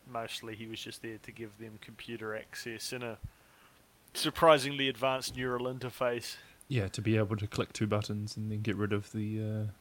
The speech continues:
Speaker 2: you know, have a complete brain scan immediately. Yeah.
Speaker 1: Yeah.
Speaker 2: And he was doing that from his basement.
Speaker 1: Apparently.
Speaker 2: It's a good
Speaker 1: Um,
Speaker 2: time.
Speaker 1: was that one of those cases where he's got a random piece of software that is actually way more advanced than everyone,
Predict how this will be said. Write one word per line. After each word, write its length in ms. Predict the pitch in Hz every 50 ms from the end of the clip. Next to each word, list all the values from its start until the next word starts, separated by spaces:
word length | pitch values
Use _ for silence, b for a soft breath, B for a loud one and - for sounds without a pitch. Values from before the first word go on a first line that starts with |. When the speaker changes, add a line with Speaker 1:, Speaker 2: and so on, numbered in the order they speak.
| - - - -
Speaker 2:
you 80 | 113
know, 20 | 104
have 160 | 95 110 107
a 40 | 101
complete 380 | - 113 104 - 113 107 104
brain 240 | - 110 104 104 104
scan 260 | - - 113 104 101
immediately. 520 | 101 101 104 101 101 101 101 101 101 101 104 - - -
Yeah. 60 | 107 101 107 - - - - -
Speaker 1:
Yeah. 160 | 117 113 101
Speaker 2:
And 80 | 101
he 60 | 98 104
was 120 | 101 92
doing 200 | - 104 101 101
that 120 | 101 -
from 140 | - 104 101
his 100 | 101 98
basement. 420 | - 98 98 101 - - 104 98 - - - - - - - _ _ - - b b b b b b b b b b _ _ _ _ _ _ _ _ _ _ _ _ _ - - _ _ _ _ _ - - - -
Speaker 1:
Apparently. 460 | - - - - 104 107 104 101 101 98 - - - _ _ _ _ _ _ _ _ - - _ _ _ -
Speaker 2:
It's 100 | - -
a 40 | 101
good 100 | 104 104
Speaker 1:
Um, 20 | 107 107 135
Speaker 2:
time. 100 | 123 104 - - - - - - - _ _ _ - - - _ _ _ _ _ - - - b b b b b -
Speaker 1:
was 180 | 151 156 135 139
that 200 | 175 214 233 226
one 100 | 226 214
of 40 | 208
those 160 | 208 180 -
cases 380 | - - 175 175 - - 156 135
where 160 | 135 139 135
he's 200 | 135 147 147 131
got 160 | - 151 143
a 40 | 135
random 320 | 127 127 127 131 131 123
piece 220 | - - 127 - -
of 60 | -
software 480 | - - 131 120 - - - 135 135 139
that 140 | 123 127 120
is 100 | 117 120
actually 300 | 120 123 - - 131 123
way 180 | 117 117 117
more 220 | 117 123 123 117 113
advanced 520 | 113 107 117 117 110 117 117 - - -
than 120 | 120 117
everyone, 580 | 120 117 107 117 120 117 117 120 120 120 120